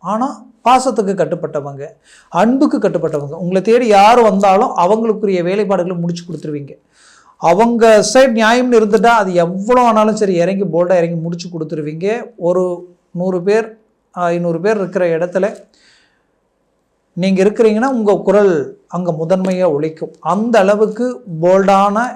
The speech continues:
ஒரு, எதுலேயுமே தைரியமான, ஸ்ட்ராங்கான ஒரு மனபாவம் கொண்டவங்க. அப்பேற்பட்ட மகர ராசி அன்பர்களுக்கு கடந்த காலகட்டங்களில்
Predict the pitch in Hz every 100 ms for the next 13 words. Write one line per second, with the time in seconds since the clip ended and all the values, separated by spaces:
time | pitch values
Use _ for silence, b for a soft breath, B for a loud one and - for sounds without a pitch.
0 | - - 175 175 175 160 165 180 175 202
1 | 202 196 208 220 226 - _ - 165 196
2 | 196 220 220 202 185 190 226 247 - _
3 | _ _ - - - 208 214 214 208 202
4 | 185 156 190 175 165 175 190 185 147 -
5 | _ - 170 175 160 170 165 143 143 147
6 | 165 254 - B B B B - 269 269
7 | 254 233 196 202 170 156 165 185 233 220
8 | 196 185 185 170 185 185 170 170 170 220
9 | 233 233 - 165 180 190 185 180 180 180
10 | 202 214 190 180 175 190 254